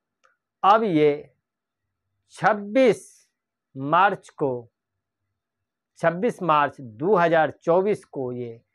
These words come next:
शत्रु राशि में गोचर करेंगे, अर्थात मेष राशि में गोचर करेंगे।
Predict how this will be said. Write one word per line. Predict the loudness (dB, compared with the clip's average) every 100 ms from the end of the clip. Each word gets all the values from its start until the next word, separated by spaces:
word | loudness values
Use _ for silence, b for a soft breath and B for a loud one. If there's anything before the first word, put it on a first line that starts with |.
| _ _ _ _ _ _ _ _ _ _ _ _ _ _ _ _ _ _ _
शत्रु | -2 -2 _ 0 2
राशि | 4 4 2 -4
में | -6 -8 -12 -20 _ _ _ _ _ _ _ -18
गोचर | -2 -2 0 -2
करेंगे, | 0 0 0 0 -4 -6 -8 _ _ _ -8
अर्थात | -8 0 2 2 -2 -20 -20 -18
मेष | -6 0 2 2
राशि | 0 0 0 -4 -6
में | -6 -10 -12 -20 _ _ _ -20
गोचर | -10 -4 -2 -2 -4
करेंगे। | -4 -10 -10 -18 -20 -20